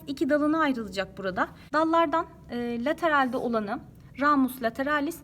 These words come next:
medialde olanı ise ramus medialis olarak isimlendirilmektedir.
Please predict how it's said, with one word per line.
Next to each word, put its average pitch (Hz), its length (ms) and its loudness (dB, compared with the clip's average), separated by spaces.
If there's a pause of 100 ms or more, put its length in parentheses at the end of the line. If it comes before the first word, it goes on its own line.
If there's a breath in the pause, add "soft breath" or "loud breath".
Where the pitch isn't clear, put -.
(220 loud breath)
medialde 294 480 2
olanı 214 260 -4
ise 208 280 -4 (120)
ramus 294 380 4
medialis 247 480 0
olarak 277 320 -4
isimlendirilmektedir. 262 1080 0